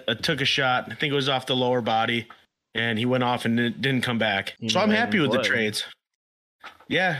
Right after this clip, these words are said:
Speaker 1: might, might not. But he's got potential. He does have potential. I don't think he's in the prime of his career. So, I mean, he's still got some tread on the tires. Just, I don't think he fits what, what Yzerman's trying to do.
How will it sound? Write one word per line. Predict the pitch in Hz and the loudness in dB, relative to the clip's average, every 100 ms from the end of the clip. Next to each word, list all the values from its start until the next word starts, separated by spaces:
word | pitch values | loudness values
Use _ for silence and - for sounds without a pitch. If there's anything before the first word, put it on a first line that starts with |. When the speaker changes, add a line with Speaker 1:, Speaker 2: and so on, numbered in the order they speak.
| 143 | -2
Speaker 1:
might, | 139 170 160 - | 0 0 -2 -2
might | 143 156 | -2 0
not. | 156 160 113 139 - - _ _ | 0 0 -2 -6 -14 -20 _ _
But | 214 | -2
he's | 202 | 0
got | 175 226 | 2 0
potential. | 202 - 160 120 101 90 - | 0 -2 0 0 -2 -6 -6
He | 170 | -4
does | 165 180 180 | 0 0 0
have | 185 | 0
potential. | 180 156 143 123 131 123 - - - | -2 -2 0 0 0 0 -4 -16 -4
I | 127 | 0
don't | 160 160 | 0 0
think | 190 170 | 0 0
he's | 170 | 2
in | 175 | 2
the | 170 | 0
prime | - 160 151 | 0 0 2
of | 151 | 0
his | 147 143 | 0 0
career. | - 147 113 107 113 - - - - | 0 0 2 0 -2 -6 -18 -20 -6
So, | - 127 | -2 2
I | 123 | 2
mean, | 127 135 | 2 0
he's | 156 - | 0 0
still | 202 | 0
got | 185 170 | 2 0
some | 156 139 | 0 -2
tread | - 139 | 0 0
on | 131 | 0
the | 127 | 0
tires. | - 117 110 107 113 - _ _ _ - | 0 0 2 0 -2 -6 _ _ _ -4
Just, | 147 123 - | -2 0 0
I | 143 | 0
don't | 147 123 | 0 0
think | 143 - | -2 0
he | 143 | -2
fits | 120 - 139 127 | -2 -2 -2 -2
what, | 139 123 - | 0 -2 0
what | 120 | 0
Yzerman's | 120 120 113 120 | 2 0 0 -2
trying | - 117 113 | 0 0 0
to | 101 | -2
do. | 110 107 | 0 -2